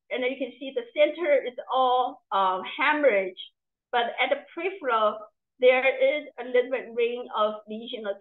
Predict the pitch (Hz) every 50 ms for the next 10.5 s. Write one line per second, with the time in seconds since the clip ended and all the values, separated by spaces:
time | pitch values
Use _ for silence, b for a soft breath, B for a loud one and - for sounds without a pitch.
0 | - 339 330 - - - 208 202 202 202 202 208 208 214 214 202 - - 190 -
1 | _ _ 302 277 269 277 277 _ 294 285 294 262 240 226 214 214 - - _ _
2 | _ _ _ _ - 220 214 202 196 202 202 208 - - - _ _ _ _ _
3 | - 226 240 233 240 240 240 233 - - _ _ _ _ _ _ _ - 233 226
4 | 220 220 - - 311 294 269 - - 294 254 254 247 247 247 240 233 233 233 -
5 | - - _ _ _ _ _ - - 240 233 - - _ 226 233 - - - -
6 | 269 254 254 254 254 262 240 262 294 294 285 - - 254 269 285 277 262 254 240
7 | 240 233 220 226 - - - _ _ - 202 220 196 190 185 196 202 254 - _
8 | _ _ _ _ _ _ _ _ _ _ _ - 208 202 190 208 - - _ _
9 | _ _ _ _ _ _ _ _ _ _ _ _ _ _ _ - - 320 320 311
10 | 294 294 - 285 254 254 254 262 254 254